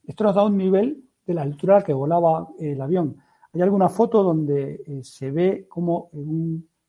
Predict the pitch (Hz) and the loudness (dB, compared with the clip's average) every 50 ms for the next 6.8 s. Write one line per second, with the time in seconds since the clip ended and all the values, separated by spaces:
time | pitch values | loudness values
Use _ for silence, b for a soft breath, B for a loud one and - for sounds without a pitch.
0 | _ _ - 160 156 185 185 202 208 202 185 - - 214 214 202 185 - 175 160 | _ _ -10 -6 -4 -2 -2 -2 -2 -2 -4 -4 -4 -2 -2 -2 -2 0 -2 0
1 | 156 180 196 196 208 214 - _ _ _ _ _ - 160 151 131 147 175 208 - | 2 0 0 0 -2 -4 -8 _ _ _ _ _ -10 -8 -6 -4 0 0 0 0
2 | - - 190 165 143 139 131 139 170 - - - - 139 131 - _ _ _ _ | 0 -2 -2 -2 0 -2 -2 0 0 0 0 -2 -10 -14 -14 -14 _ _ _ _
3 | _ _ _ _ 139 127 127 127 135 139 139 147 147 156 165 165 151 - - 131 | _ _ _ _ -18 -16 -14 -10 -6 -4 -2 -2 0 0 -2 -2 -6 -12 -10 -10
4 | 135 143 143 147 _ - 143 131 - 151 131 135 139 - - 147 139 143 147 147 | -8 -8 -8 -10 _ -12 -14 -12 -10 -8 -6 -6 -8 -8 -8 -8 -8 -6 -6 -6
5 | 135 131 131 135 131 127 123 120 120 _ _ _ _ _ _ _ _ _ - 185 | -6 -6 -6 -6 -8 -8 -10 -12 -14 _ _ _ _ _ _ _ _ _ -2 2
6 | 190 180 - - - 170 160 151 147 143 143 139 151 170 - | 4 4 2 2 0 -2 0 2 4 4 2 2 -2 -4 -8